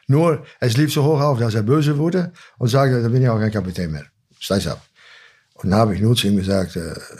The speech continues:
Sigi, das interessiert mich scheiß. Also du bist Kapitän für deine Mannschaft. Du bist kein Kapitän für mich. Mich interessiert das nicht. Du musst zu mir kommen, weil du die Mannschaft, äh, repräsentierst.“ Weißt du?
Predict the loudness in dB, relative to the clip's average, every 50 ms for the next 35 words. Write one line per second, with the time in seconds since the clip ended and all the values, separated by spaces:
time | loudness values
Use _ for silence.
0 | -20 -20 _ _ _ -4 -2 -2 0 0 -2 -2 -4 -12 -20 _ _ _ _ _
1 | _ _ _ _ -6 -2 0 0 0 0 0 0 0 2 2 2 2 2 0 -2
2 | -4 -6 -10 -12 -16 -18 _ _ -20 -20 -20 -20 -20 _ -8 -4 -2 -2 0 2
3 | 2 2 2 0 0 -2 -4 -8 -10 _ -20 -8 _ -6 -4 -4 -8 -2 0 2
4 | 2 2 0 0 -2 -2 -2 0 0 0 0 2 2 2 2 2 2 0 -2 -4
5 | -8 -12 -14 -16 -18 -18 _ _ _ _ _ -4 -2 -2 -2 0 0 2 2 2
6 | 0 -2 -4 -4 -6 -4 -2 -4 -4 -4 -4 -2 0 2 2 2 0 -2 -8 -16
7 | -20 _ _ _ _ _ _ _ 0 0 2 0 -2 -2 -2 -2 -2 0 0 0
8 | 0 -2 -2 -4 -6 -6 -10 -18 -20 -20 -20 -20 _ _ 0 2 4 2 2 0
9 | 0 2 2 4 4 4 2 2 0 2 2 2 2 2 0 -2 -6 -14 _ _
10 | _ _ 0 2 2 2 2 2 2 0 2 2 2 0 2 2 2 0 2 0
11 | 0 -2 -2 -4 -4 -2 -2 -2 0 -2 -2 -4 0 0 0 0 0 -4 -4 -4
12 | -10 -8 -6 -6 -6 -6 -8 -12 -16 -18 _ _ _ _ _ _ _ _ _ _
13 | _ 0 0 0 -2 -6 -8 -10